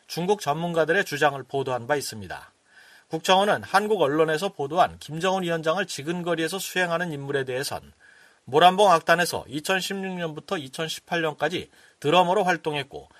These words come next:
판문점 정상회담 당시 연주자였던 홍윤미 씨라고 확인했다고 윤 의원은 설명했습니다. 국정원은 홍 씨에 대해 현송월 노동당 부부장을 대체하는 게 아니라 현송월의 의전을 보좌하는 역할로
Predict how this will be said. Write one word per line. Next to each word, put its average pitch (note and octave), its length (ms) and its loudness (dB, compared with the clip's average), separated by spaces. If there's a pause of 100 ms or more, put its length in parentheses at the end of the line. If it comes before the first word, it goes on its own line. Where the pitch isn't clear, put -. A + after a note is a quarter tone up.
(160)
판문점 G3+ 640 0
정상회담 D#3 640 0
당시 D#3 340 0
연주자였던 C#3 760 -2 (360)
홍윤미 G3+ 400 0
씨라고 D#3 380 0
확인했다고 B2+ 720 -6 (100)
윤 D3+ 240 -4
의원은 B2 380 -6
설명했습니다. G#2 840 -8 (600)
국정원은 G3 480 2
홍 G3 220 -4
씨에 E3 200 0
대해 D3+ 320 -2 (280)
현송월 G3+ 520 2
노동당 F3+ 480 -2
부부장을 D#3 440 0
대체하는 C#3+ 500 -4
게 C#3 80 -2
아니라 C3 400 -4 (340)
현송월의 G3+ 460 4
의전을 E3+ 420 0
보좌하는 D#3 500 2
역할로 C#3+ 500 -4